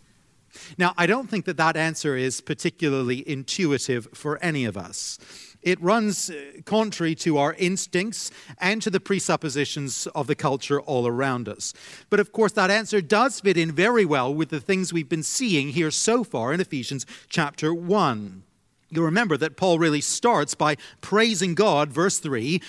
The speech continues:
for all that he has done for us. "God did all these things," verse six, "to the praise of his glorious grace." And then jumping down a little, "God saves us to be his possession," verse fourteen,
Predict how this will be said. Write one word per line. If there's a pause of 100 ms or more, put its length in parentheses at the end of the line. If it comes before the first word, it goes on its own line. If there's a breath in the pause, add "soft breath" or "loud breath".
(100)
for
all
that
he
has
done
for
us. (560 loud breath)
"God
did
all
these
things,"
verse
six, (220 loud breath)
"to
the
praise
of
his
glorious
grace." (420 loud breath)
And
then
jumping
down
a
little,
"God
saves
us
to
be
his
possession," (200 loud breath)
verse
fourteen,